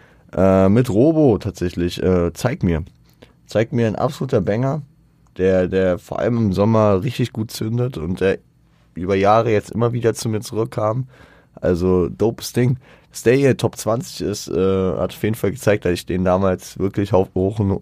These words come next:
hoch und runter gehört habe. Weil ich gehe davon aus, dass es die Top hundert Tracks sind, die dann auch in der Reihenfolge so häufig gehört wurden.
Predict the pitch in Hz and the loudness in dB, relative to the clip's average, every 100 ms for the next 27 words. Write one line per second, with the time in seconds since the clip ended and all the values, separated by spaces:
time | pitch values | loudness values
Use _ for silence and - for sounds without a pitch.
0 | - 113 120 98 104 113 92 82 80 85 | -2 0 0 0 0 2 2 2 2 0
1 | 78 - - - - _ _ _ _ _ | 0 -4 -10 -20 -20 _ _ _ _ _
2 | _ _ _ _ _ _ _ _ _ _ | _ _ _ _ _ _ _ _ _ _
3 | _ _ - - 110 110 - 117 117 - | _ _ -14 -2 0 2 2 4 4 2
4 | 98 120 - 98 92 - 90 - 90 - | 2 2 0 -4 -4 -6 -4 -2 -2 0
5 | 95 90 - 95 - 92 92 - - 92 | 0 2 0 -2 -2 -4 -4 -4 -4 0
6 | 90 69 92 90 92 92 92 92 87 85 | 0 0 0 0 2 0 0 -2 -2 -2
7 | 90 95 95 92 95 95 101 - 80 85 | 0 0 0 -2 -2 0 0 -2 -2 0
8 | 107 | -2